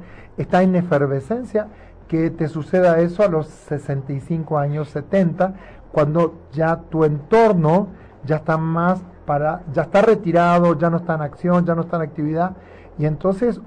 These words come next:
ojo, porque, eh, aquí en México yo veo que hay muchísima gente que no prevé nada para la vejez, y la vejez va a llegar, o sea, ese punto de quiebre va a suceder,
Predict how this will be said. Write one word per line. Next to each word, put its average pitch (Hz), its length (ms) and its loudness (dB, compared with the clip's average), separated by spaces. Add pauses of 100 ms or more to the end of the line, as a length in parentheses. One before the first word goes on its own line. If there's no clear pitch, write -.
ojo, 285 420 0
porque, 156 460 -2 (600)
eh, 175 220 -6
aquí 156 240 -2
en 196 120 6
México 214 520 0
yo 165 160 2
veo 190 240 2
que 185 100 2
hay 165 60 2
muchísima 196 540 -4
gente 190 300 -2
que 170 100 -4
no 175 160 0
prevé 175 320 0
nada 175 460 0
para 143 180 0
la 143 140 -2
vejez, 196 460 -4 (480)
y 156 100 -2
la 156 120 2
vejez 160 400 -2
va 175 60 2
a 180 80 0
llegar, 175 440 -2
o 160 80 -2
sea, 196 180 -2
ese 190 240 -4
punto 220 420 0
de 151 120 0
quiebre 143 420 -4 (440)
va 175 100 4
a 202 40 0
suceder, 175 600 0